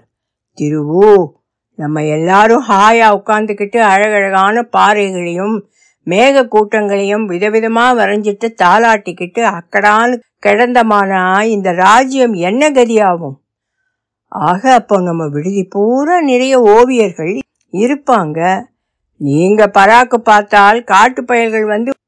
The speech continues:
உங்களை தேயிலை பறிக்க வேலையாளா பிடிச்சிட்டு போயிருவாங்க, ஜெனரல் கையாட்டி சொன்னார். நாங்க இல்லாம நீங்க எப்படி திருவு? உங்களுக்கு நாங்கள் தேவை. பத்து மணிக்கு என்னோட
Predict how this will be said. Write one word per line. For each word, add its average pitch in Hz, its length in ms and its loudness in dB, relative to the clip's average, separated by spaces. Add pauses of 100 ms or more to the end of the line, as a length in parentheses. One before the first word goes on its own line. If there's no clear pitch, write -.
(120)
உங்களை 208 420 0 (200)
தேயிலை 285 480 2
பறிக்க 240 400 -2
வேலையாளா 220 600 0
பிடிச்சிட்டு 262 520 -8
போயிருவாங்க, 196 600 -2 (640)
ஜெனரல் 269 560 0
கையாட்டி 240 580 0
சொன்னார். 156 520 -8 (480)
நாங்க 156 400 -4 (100)
இல்லாம 180 540 2
நீங்க 180 320 -2 (100)
எப்படி 202 480 -2
திருவு? 180 560 -2 (1040)
உங்களுக்கு 185 500 0
நாங்கள் 185 520 0
தேவை. 208 460 0 (400)
பத்து - 340 -6
மணிக்கு 208 360 -2
என்னோட 202 320 0